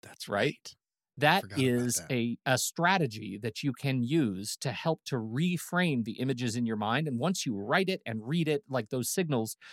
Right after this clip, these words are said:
Speaker 2: can help you, uh, turn the fear and the negativity in your dream into something hopefully a little bit more positive.
Speaker 1: I think that makes a ton of sense. And I would also like to remind the good doctor, um,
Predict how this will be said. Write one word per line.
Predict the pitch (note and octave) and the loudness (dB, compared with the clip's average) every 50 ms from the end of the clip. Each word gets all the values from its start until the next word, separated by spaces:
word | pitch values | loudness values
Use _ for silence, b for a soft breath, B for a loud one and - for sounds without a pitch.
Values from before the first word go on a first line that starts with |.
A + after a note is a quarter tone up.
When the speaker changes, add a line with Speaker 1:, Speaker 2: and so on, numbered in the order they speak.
| B B B B B | B B B B B
Speaker 2:
can | - - C3 A#2+ | 0 0 2 2
help | F#2+ B2+ B2 A#2 - | 4 2 2 2 0
you, | - A2+ G#2+ G2+ G2+ F#2+ b b b b b _ | 0 0 0 0 -2 -4 b b b b b _
uh, | - A#2 A2 G2 - - - B2+ B2 - - - F3+ F3 - | -2 0 0 0 0 -2 -6 -14 -16 -12 -12 -12 -12 -10 -10
turn | - - E3 D3+ D3 C#3+ B2+ A2+ - - | -2 0 2 2 4 2 0 -2 0 -2
the | A#2+ | -2
fear | - - - - D3+ C#3+ A#2+ G#2 G#2 G#2+ - | -2 0 0 2 4 4 4 4 2 0 -2
and | - A2+ A2+ | -2 -2 0
the | A2 | 2
negativity | A2 A2+ G2+ G#2+ - - - D#3+ D3 C3 A#2+ A2+ G2+ | 2 2 2 0 -2 0 0 0 2 2 0 0 0
in | G#2 G#2 | -2 -2
your | G2+ G2+ G#2 | -4 -4 -4
dream | G2+ A#2 A#2+ A#2 A2+ | -2 0 2 2 2
into | A#2 G#2+ G2 | 2 0 -2
something | F#2+ - - A#2 G2 - G#2+ G#2 G2 F2+ | -2 -4 -4 -6 -4 -4 -4 -4 -4 -4
hopefully | G2 A#2+ G2 - - G#2 G2+ F#2+ - - _ _ _ _ _ _ - | -4 -6 -6 -4 -6 -6 -6 -6 -8 -10 _ _ _ _ _ _ -6
a | G#2 | -4
little | G2+ G#2+ G#2 G2+ | -2 -2 -2 -4
bit | G#2 A2 - | -4 -6 -6
more | G#2 F#2+ F2+ F#2 - _ _ _ _ _ - | -6 -6 -8 -8 -12 _ _ _ _ _ -10
positive. | - - G#2 - - - - - - - - - _ _ _ _ _ - - - | -6 -4 -4 -4 -6 -10 -16 -20 -20 -20 -20 -20 _ _ _ _ _ -8 0 4
Speaker 1:
I | C#3+ F3 | 4 6
think | F#3 - A3 G#3 E3 | 6 6 4 4 6
that | G3 F#3 F#3+ | 6 6 6
makes | F3+ E3+ E3+ D#3 - | 6 4 4 4 2
a | G#3 E3+ C3+ | 2 2 2
ton | - D3 E3 F3 | 2 2 2 4
of | F3+ E3+ | 4 2
sense. | - - F3+ D#3+ D#3+ E3 - - - - | 4 4 4 4 4 4 0 -2 0 2
And | F3+ D#3 D3+ | 4 4 6
I | D3+ D3+ | 6 6
would | D3 D3 D3 | 6 6 6
also | D3+ D#3 C3+ - F3+ | 6 4 4 4 4
like | D#3 D3+ C#3 | 4 4 4
to | - D3+ | 4 4
remind | D3 C3+ C#3 C#3+ D#3+ E3+ E3 | 4 4 4 4 4 4 4
the | D#3+ | 4
good | D3 D3+ D3 C3+ | 2 2 4 4
doctor, | C#3+ C3 B2+ C3 - C#3 C3+ C3 C3 C3 B B B B B B B B _ - | 4 4 4 4 2 2 2 2 2 -2 B B B B B B B B _ 0
um, | D#3 C#3+ C#3 C3+ B2+ B2+ B2+ B2 | 4 4 6 6 6 4 4 2